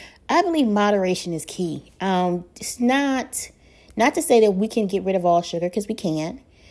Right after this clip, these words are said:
But if we're able to at least be moderate in our transitions at first, instead of just, like, shoo, taking it all away, 'cause, like, that's,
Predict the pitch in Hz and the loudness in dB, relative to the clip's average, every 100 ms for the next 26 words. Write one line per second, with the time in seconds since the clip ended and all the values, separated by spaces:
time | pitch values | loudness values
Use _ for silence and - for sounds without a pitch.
0 | - - 180 202 185 143 - - 202 190 | -20 -8 2 4 6 4 0 -4 0 2
1 | 196 247 214 208 196 190 - 170 196 226 | 4 4 4 2 0 -4 -4 -4 -4 -4
2 | 190 196 190 190 175 185 196 214 247 - | -4 -2 0 0 2 2 2 0 -2 -6
3 | - - _ _ _ _ _ _ _ _ | -18 -20 _ _ _ _ _ _ _ _
4 | _ - 185 165 180 - 196 175 175 180 | _ -2 -2 0 -2 -2 -2 -2 -2 -2
5 | 220 214 220 196 202 226 220 220 190 - | -2 -4 -4 -4 -2 2 2 0 -4 -2
6 | 180 175 - - - - - - - - | -2 -2 -8 -8 -8 -6 -4 -4 -6 -10
7 | _ _ _ - 214 202 175 156 156 165 | _ _ _ 2 4 4 2 2 2 -2
8 | - - - - - - 135 - - 151 | -4 -8 -14 -10 -8 -8 -10 -14 -16 -2
9 | 196 175 - - - | 0 0 -2 -8 -6